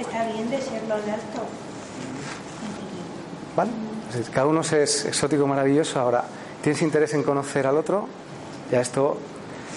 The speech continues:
Speaker 2: lo decides, aceptas que el otro sea como sea, como es, te abres realmente a que la persona tiene esas capacidades,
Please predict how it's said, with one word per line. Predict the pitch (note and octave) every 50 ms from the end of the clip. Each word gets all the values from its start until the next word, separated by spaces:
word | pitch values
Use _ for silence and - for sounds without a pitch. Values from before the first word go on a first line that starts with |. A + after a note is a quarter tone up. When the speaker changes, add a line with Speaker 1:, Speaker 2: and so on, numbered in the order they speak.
| - -
Speaker 2:
lo | B2
decides, | A#2+ A#2 - C3 B2+ A#2 - - -
aceptas | C3+ B2 - - E3 E3+ - E3 C3+ -
que | - C3
el | C#3+
otro | C#3+ C#3+ B2+
sea | - - - C#3+ C#3 C3+
como | C3 - B2 B2+
sea, | - - - C#3 D3 D3+ D#3
como | D3+ C#3 B2 B2+ C3+
es, | D3 F3 - - - - - - - - - - - - - - - - - - - - - - - -
te | A#2 A#2
abres | A#2+ C3 D#3 D3
realmente | C#3+ D3 C3 B2+ A#2+ B2 C3 B2+ B2+ A#2 C3 A#2+ A#2+ A#2 - - - - - - - - -
a | - A#2+
que | - -
la | A#2+ A2+
persona | - A#2 - - - B2+ B2 A#2+ A#2
tiene | - B2+ B2 B2 A#2+ A#2+ A#2+ A#2+ - - - - - - - - - - - - - - - - - - - -
esas | - A#2 - C3+ A#2+
capacidades, | - C3+ B2 - B2 A#2+ - B2 A2 A#2+ A#2+ B2+ C3+ D#3 F#3 - - -